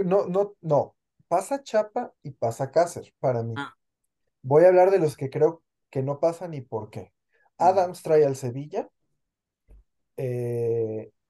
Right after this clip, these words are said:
Speaker 1: ya le, ya le metió su, su goleada, mi querido Chapa. Cristian trae al Arsenal, a pesar de que tal vez mejoró contra el Milán, pues creo que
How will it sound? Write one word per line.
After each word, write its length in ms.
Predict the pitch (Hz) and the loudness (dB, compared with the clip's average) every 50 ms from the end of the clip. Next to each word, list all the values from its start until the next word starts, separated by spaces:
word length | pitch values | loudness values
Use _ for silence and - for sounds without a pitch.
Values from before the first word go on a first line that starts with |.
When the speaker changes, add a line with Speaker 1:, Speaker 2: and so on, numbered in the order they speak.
| _ _ _ _ - | _ _ _ _ -8
Speaker 1:
ya 240 | 123 139 139 139 | -4 -2 -2 0
le, 300 | 131 127 123 120 113 113 | 0 -2 -2 -4 -4 -4
ya 140 | 117 135 139 | -2 -2 -2
le 80 | 143 143 | 0 -2
metió 340 | 135 131 123 - 143 147 143 | -4 -6 -6 -6 -6 -6 -6
su, 520 | 139 - 131 120 117 113 110 107 113 117 _ _ _ _ _ _ _ _ _ _ _ _ | -8 -10 -10 -10 -8 -10 -12 -14 -16 -20 _ _ _ _ _ _ _ _ _ _ _ _
su 200 | - - 131 127 | -12 -8 -4 0
goleada, 440 | 127 127 127 131 143 147 143 147 | 0 2 2 2 2 2 2 0
mi 120 | 135 123 117 | -2 -4 -6
querido 260 | - 135 131 131 135 | -8 -6 -4 -4 -4
Chapa. 460 | 135 - 196 190 196 202 214 233 - _ _ _ _ _ _ | -2 0 -2 0 0 -2 -2 -2 -4 _ _ _ _ _ _
Cristian 600 | - - 175 202 208 196 - - 202 202 196 190 | -12 -12 -10 -10 -10 -12 -6 -2 -2 -2 -2 -2
trae 220 | - 175 160 160 156 | 0 0 2 4 4
al 100 | 147 139 | 4 4
Arsenal, 600 | 135 - 151 - - 175 165 165 180 226 262 - - | 4 2 0 -2 -8 -10 -8 -8 -8 -8 -10 -10 -10
a 140 | - 127 - | -10 -10 -10
pesar 260 | 135 127 156 160 170 | -6 -4 -2 -2 -2
de 100 | 180 175 | -2 -4
que 200 | - 156 131 123 | -4 -4 -6 -4
tal 180 | 123 - 143 143 | 0 0 0 2
vez 220 | 143 151 151 143 - | 2 0 0 -2 -4
mejoró 640 | 135 123 - - 120 117 127 139 170 220 233 - _ - | -8 -8 -6 -4 0 2 2 2 2 0 -2 -8 _ -12
contra 240 | 131 123 131 127 | -12 -10 -8 -8
el 60 | 117 117 | -8 -6
Milán, 360 | 120 123 127 135 156 196 202 | -6 -4 -4 -4 -4 -4 -6
pues 340 | - 156 127 120 - _ _ _ _ _ _ _ _ _ _ _ _ _ _ _ _ _ | -8 -8 -8 -10 -12 _ _ _ _ _ _ _ _ _ _ _ _ _ _ _ _ _
creo 280 | - 147 143 147 151 151 | -4 0 0 0 0 0
que 560 | - 147 143 135 131 123 120 117 113 113 113 | -2 0 0 2 2 0 0 -2 -4 -6 -8